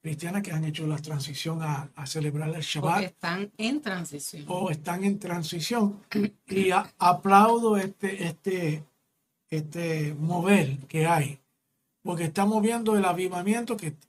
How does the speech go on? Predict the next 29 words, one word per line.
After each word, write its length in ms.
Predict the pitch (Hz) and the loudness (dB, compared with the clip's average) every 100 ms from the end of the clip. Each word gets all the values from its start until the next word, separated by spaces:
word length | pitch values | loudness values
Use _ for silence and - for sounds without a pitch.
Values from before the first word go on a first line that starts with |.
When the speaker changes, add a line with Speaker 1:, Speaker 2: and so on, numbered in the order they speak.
| - | -10
Speaker 1:
nuestros 400 | 165 156 156 156 | -6 -4 -4 -2
hermanos 360 | 156 175 202 | 0 0 -2
cristianos 640 | 196 180 - - 190 190 151 | -2 -4 -4 -4 -6 -6 -6
estaban 360 | 151 170 180 170 | -8 -6 -6 -6
esperando 560 | 156 170 175 175 160 | -6 -6 -6 -6 -6
por 200 | 156 151 | -4 -2
años, 460 | 160 170 135 - - | 0 0 -2 -6 -14
¿ok? 280 | - 160 170 _ _ _ _ _ | -8 -6 -8 _ _ _ _ _
Este, 540 | - 147 180 180 190 233 170 | -12 -10 -8 -6 -6 -6 -8
este 180 | 160 185 | -6 -6
es 120 | 185 | -4
avivamiento 840 | 175 185 180 180 202 208 196 - | -6 -4 -6 -2 0 0 -2 -8
a 120 | 165 | -6
la 120 | 156 147 | -4 -4
Torá. 560 | - 143 151 139 139 _ - _ _ _ _ | -6 -2 0 0 -4 _ -20 _ _ _ _
Y 180 | 151 151 | 2 4
a, 320 | 143 135 135 - _ _ _ - | 4 0 -4 -12 _ _ _ -10
eso 200 | 156 208 | -2 2
me 140 | 202 | 4
hace 220 | 196 202 156 | 2 0 -2
bien 280 | 143 165 175 | -2 -4 -6
contento. 400 | 196 160 139 131 | -10 -8 -6 -4
Speaker 2:
Un 100 | 190 | -2
despertar 800 | 185 196 208 170 170 - 156 143 | -4 -6 -6 -6 -8 -8 -6 -6
a 80 | 143 | -6
la 80 | 185 | -4
Speaker 1:
Un 200 | 196 202 | -2 0
Speaker 2:
Torá. 100 | 202 | 2
Speaker 1:
despertar. 1000 | 190 - - 165 139 135 - 147 135 | 0 -4 -4 -4 -4 -6 -4 -2 -2